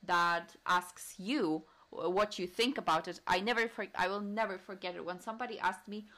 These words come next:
"What do you think about Putin's annexation of Crimea?" And I said, "Well, I, I, I don't know because I didn't read anything, and maybe there are colleagues that are smarter than me here, maybe they can speak." And they said, "No, like,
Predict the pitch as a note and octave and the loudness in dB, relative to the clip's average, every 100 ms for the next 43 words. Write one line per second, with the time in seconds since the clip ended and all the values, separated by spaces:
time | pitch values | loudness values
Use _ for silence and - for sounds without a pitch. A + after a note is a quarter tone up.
0 | - D4+ G#4 G#4 A#3+ A3+ - B3 B3 - | -8 0 0 0 -2 -2 0 -2 0 0
1 | G3 G3 G3 - - - C4+ C4 A3 - | 4 4 4 -2 -18 -8 -6 -4 -6 -4
2 | G3+ G3 F#3+ G3 G3+ G#3 F#3 - F#3 E3+ | -4 -4 -4 -6 -6 -6 -6 -2 -2 -2
3 | F3+ E3+ C#3 - _ _ _ - F#3 G3+ | -4 -6 -8 -12 _ _ _ -6 -2 -2
4 | G#3+ G#3+ G3+ - _ _ - A#3+ B3 B3 | 0 0 0 -4 _ _ 4 8 10 8
5 | B3 - G3 - G#3 G3+ A#3 - G#3+ G#3 | 6 2 2 2 4 4 2 0 2 2
6 | G#3+ G#3+ A3 A#3+ A3+ A3+ B3 A#3+ A#3+ A3+ | 0 2 2 2 4 6 4 2 -4 -2
7 | G#3 - G#3+ G#3 A3 A3+ G#3 G#3 A3+ A3+ | -2 0 0 0 0 0 -2 -4 -4 -4
8 | - A3 A3+ A#3+ - A3+ A3+ A3+ - G3 | -2 -2 -2 -4 -4 -2 -2 -6 -4 -2
9 | G3 G3+ G#3 G#3+ G#3 F#3+ F3+ F3 - B3+ | -2 -4 -6 -6 -2 2 4 2 2 2
10 | B3 A#3+ - D3+ - F#3+ G3+ A#3 A#3 A3+ | 2 -4 -2 -2 0 -2 0 0 0 -4
11 | A#3 A#3 A3+ A#3 A3+ G#3+ G3 F3 F#3 G#3 | -6 -4 -6 -2 0 0 -4 -4 -4 -4
12 | G#3+ G#3 A3+ G#3+ G#3+ A3 A3 G#3 G#3 C4 | -6 -8 -12 -12 -10 -8 -8 -10 -6 -2
13 | G#4 F3 - G#3 G#3 | 0 -2 -2 -4 -4